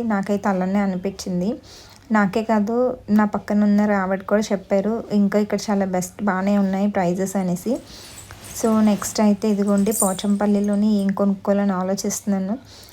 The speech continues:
So, ఫైనల్గా అయితే ఒక డ్రెస్ మెటీరియల్ అయితే తీసుకున్నాను, ఉమ్, కాటన్లో తీసుకున్నాను అనమాట. So, చాలా బాగుంది. నెక్స్ట్ అయితే ఇదిగోండి, కోల్కతా నుంచి జాందేరి, ఇదంతా జాందేరి కలెక్షన్.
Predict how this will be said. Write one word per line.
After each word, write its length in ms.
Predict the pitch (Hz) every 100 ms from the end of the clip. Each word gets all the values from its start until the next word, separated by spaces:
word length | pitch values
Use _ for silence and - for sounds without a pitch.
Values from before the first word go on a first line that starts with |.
| - -
So, 80 | - 214 214
ఫైనల్గా 480 | 208 190 202 214 214
అయితే 140 | 208 208
ఒక 100 | 196
డ్రెస్ 180 | 196 185 196
మెటీరియల్ 360 | 196 202 208 196
అయితే 140 | 202 202
తీసుకున్నాను, 640 | 190 196 202 190 185 190 233 - - - - - 220
ఉమ్, 140 | 208 -
కాటన్లో 480 | 208 185 214 214 220 202
తీసుకున్నాను 500 | 190 - 202 190 190
అనమాట. 280 | 190 190 196 240 269 -
So, 60 | 208 202
చాలా 240 | 202 196 196
బాగుంది. 420 | 190 196 196 190 277 - - - - - - - - 220
నెక్స్ట్ 300 | 202 - - 214
అయితే 220 | 202 226 214
ఇదిగోండి, 460 | 196 196 196 214 254 254 214
కోల్కతా 500 | 196 196 208 202 208
నుంచి 240 | 208 208 208 202
జాందేరి, 540 | 190 190 196 202 208 202 208
ఇదంతా 360 | 202 196 180 214 220
జాందేరి 440 | 196 190 202 208 202
కలెక్షన్. 480 | 196 196 - 196